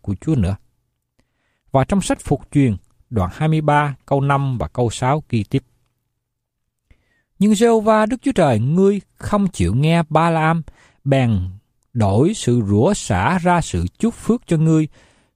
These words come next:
vì Giê-hô-va Đức Chúa Trời ngươi thương mến ngươi, trọn đời ngươi chớ cầu sự bình an hoặc sự ích lợi cho chúng."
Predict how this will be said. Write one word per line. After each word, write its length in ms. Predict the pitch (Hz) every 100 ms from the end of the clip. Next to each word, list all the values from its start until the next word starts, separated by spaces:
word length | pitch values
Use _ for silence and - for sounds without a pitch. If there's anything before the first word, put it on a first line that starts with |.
| -
vì 280 | 127 131 101
Giê-hô-va 580 | 175 196 185 185 180
Đức 120 | 185 220
Chúa 80 | 233
Trời 240 | 151 104 92
ngươi 320 | 160 170 160 _ -
thương 360 | 190 190 170
mến 160 | 180 233
ngươi, 280 | 185 180 165 _ _ _ - -
trọn 300 | 139 123 165
đời 200 | 156 120
ngươi 400 | 143 185 202 196 _ _ _ _ -
chớ 200 | 208 277 240 - - - _ -
cầu 300 | 139 113 98
sự 260 | - 101
bình 260 | 139 127 95
an 420 | - 156 165 151
hoặc 180 | 95 98 _ -
sự 220 | - -
ích 240 | 196 -
lợi 360 | 107 82 78 98
cho 100 | -
chúng." 220 | 110 127